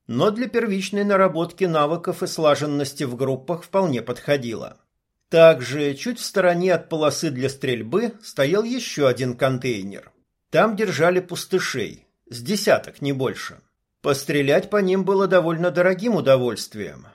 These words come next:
Всё же их доставка представляла собой то ещё приключение, тем более на приграничье. Две горошины за одного пустыша.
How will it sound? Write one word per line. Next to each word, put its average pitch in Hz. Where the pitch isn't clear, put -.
Всё 147
же 131
их 147
доставка 127
представляла 131
собой 135
то 202
ещё 127
приключение, 123
тем 135
более 120
на 120
приграничье. 127
Две 143
горошины 180
за 131
одного 127
пустыша. -